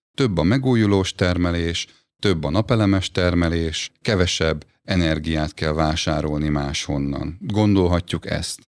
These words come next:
A valóság ennél azért egy icike-picikét árnyaltabb, mert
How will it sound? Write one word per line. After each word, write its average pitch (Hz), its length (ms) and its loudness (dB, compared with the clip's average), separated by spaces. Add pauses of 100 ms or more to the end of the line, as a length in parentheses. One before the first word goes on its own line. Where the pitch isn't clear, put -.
(220)
A - 100 -4
valóság 127 500 2 (120)
ennél 120 320 2
azért 85 220 0
egy 82 180 -4
icike-picikét 80 880 -4 (160)
árnyaltabb, - 760 -4 (400)
mert 78 540 -2